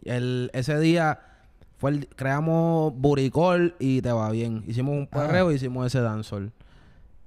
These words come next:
Speaker 1: Y me acuerdo, Darel me dijo, "Papi, te voy a hacer un tema que te va a llevar a la alfombra roja." <laughs>
Speaker 2: Ah,
Speaker 1: Digo yo,
Speaker 2: fucking
Speaker 1: "Vamos",
Speaker 2: Darel.
Speaker 1: eh, porque, sí, porque ¿sabes qué pasa? Que yo escuchaba la pista, acho, y yo no quería hacerla.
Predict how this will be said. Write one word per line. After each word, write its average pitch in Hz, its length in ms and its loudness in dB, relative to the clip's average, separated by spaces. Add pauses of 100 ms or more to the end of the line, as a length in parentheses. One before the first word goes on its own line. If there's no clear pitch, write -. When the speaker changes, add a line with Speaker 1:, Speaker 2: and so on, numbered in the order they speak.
(160)
Speaker 1:
Y 117 80 -10
me 120 120 -8
acuerdo, 117 680 -4
Darel 117 300 -6
me 127 160 -4
dijo, 127 340 -6 (460)
"Papi, 127 240 -2
te 120 100 -2
voy 117 180 2
a 120 40 2
hacer 131 260 -2
un 135 160 -4
tema 127 560 -2 (180)
que 117 140 -4
te 113 120 -2
va 117 100 4
a 123 40 2
llevar 127 280 4
a - 20 0
la 120 80 0
alfombra 120 500 0
roja." 107 460 0
<laughs> - 80 2 (260)
Speaker 2:
Ah, 131 180 4 (220)
Speaker 1:
Digo 214 220 0
yo, 175 80 0 (120)
Speaker 2:
fucking 139 300 -2
Speaker 1:
"Vamos", 131 220 4
Speaker 2:
Darel. 113 160 0
Speaker 1:
eh, 143 80 -2
porque, 139 280 0
sí, 143 140 4
porque 156 220 0
¿sabes 147 180 0
qué 156 80 -2
pasa? 170 240 0
Que 127 240 -4
yo 123 100 0
escuchaba 147 380 0
la 147 120 2
pista, 151 300 0
acho, 139 160 0
y 139 40 2
yo 127 80 0
no 123 120 -4
quería 131 240 -2
hacerla. 127 440 -6